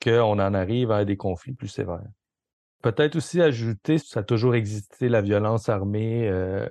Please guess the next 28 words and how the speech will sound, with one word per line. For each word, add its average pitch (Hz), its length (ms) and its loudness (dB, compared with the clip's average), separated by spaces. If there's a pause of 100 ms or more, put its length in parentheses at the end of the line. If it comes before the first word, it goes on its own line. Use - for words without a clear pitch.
(100)
au 107 180 -4
Québec, 117 520 2
mais 117 160 2
cette, 107 440 -2
euh, 104 180 4 (400)
montée 120 880 2 (220)
des 107 160 0
dernières 113 640 4
années, 117 400 2
là, 120 400 4
a - 20 4
amené 110 400 2
un 113 140 2
peu 110 160 -2
plus 113 180 -10
d'intérêt, 117 1120 2
euh, 101 640 -2
du 107 160 -8
monde 110 340 0
de 107 140 -2
la, 110 400 2
euh, 107 200 4
recherche, 110 480 0
mais 120 100 2
aussi 117 280 0
du 113 140 -4
monde, 113 360 0
euh, 101 300 2